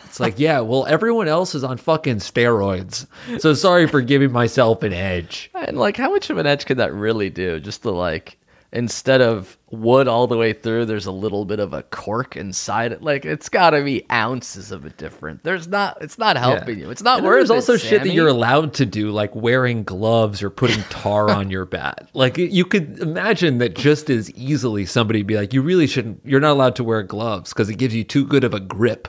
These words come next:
Speaker 2: Yeah.
Speaker 1: It's like, "Yeah,
Speaker 2: <laughs>
Speaker 1: all right, well, that's part of it. I have the good grip." It's like, "Well, you shouldn't have the cork in the bat. It makes the ball pop." It's like, "Well, what if the ball is just, that's fine,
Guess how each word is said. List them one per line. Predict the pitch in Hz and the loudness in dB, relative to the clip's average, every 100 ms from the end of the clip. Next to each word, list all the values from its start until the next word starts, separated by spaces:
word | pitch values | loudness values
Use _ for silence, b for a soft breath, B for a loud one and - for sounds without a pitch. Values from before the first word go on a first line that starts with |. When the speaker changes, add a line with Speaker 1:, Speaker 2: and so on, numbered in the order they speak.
| _ b | _ b
Speaker 2:
Yeah. | 82 82 67 | -6 -4 -2
Speaker 1:
It's | |
like, | 110 - | -2 2
"Yeah, | 135 127 101 - | 2 4 2 -2
Speaker 2:
<laughs> | |
Speaker 1:
all | - | 2
right, | 113 107 | 4 4
well, | 104 | 2
that's | 120 123 | 4 2
part | - 147 147 123 | 2 2 4 2
of | 90 | 0
it. | - | -4
I | 101 | 0
have | 113 104 | 0 0
the | |
good | 123 120 - | -2 -4 -4
grip." | - 127 - | -2 -2 -2
It's | - | -6
like, | 127 | -4
"Well, | 147 | -2
you | 262 | -2
shouldn't | - 214 196 | 2 0 2
have | 180 165 | 0 2
the | 139 | 0
cork | - 127 110 | -2 -2 -2
in | 117 | -4
the | 95 | -4
bat. | 98 95 | -6 -6
It | - | -2
makes | 139 139 | -2 -2
the | 120 | -2
ball | 107 107 | 0 0
pop." | - - - - _ | -2 -6 -8 -8 _
It's | - | -8
like, | 127 | 0
"Well, | 131 143 | 4 6
what | 180 | 4
if | 180 | 4
the | 185 | 0
ball | 170 170 170 170 | 4 6 6 4
is | - - | -2 -2
just, | 165 - - | -2 -2 -2
that's | - 226 - | -2 -2 -6
fine, | - 165 180 139 - | -2 0 0 -2 -4